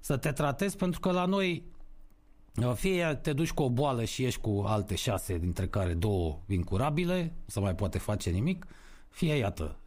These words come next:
ce pățești. A ajuns un fel de loterie dintre asta să te internezi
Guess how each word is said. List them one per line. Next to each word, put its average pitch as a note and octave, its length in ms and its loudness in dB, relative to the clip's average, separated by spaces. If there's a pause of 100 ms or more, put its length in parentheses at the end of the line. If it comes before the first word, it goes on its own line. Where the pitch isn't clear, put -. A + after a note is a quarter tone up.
ce - 140 -6
pățești. E3 580 -2 (480)
A F3+ 100 2
ajuns F#3+ 260 2
un G3 100 2
fel G3+ 180 0
de E3+ 80 2
loterie F3 500 2
dintre G2+ 260 0
asta D#2+ 260 -2
să C#2 300 -6 (340)
te G#2 100 -4
internezi F2+ 720 0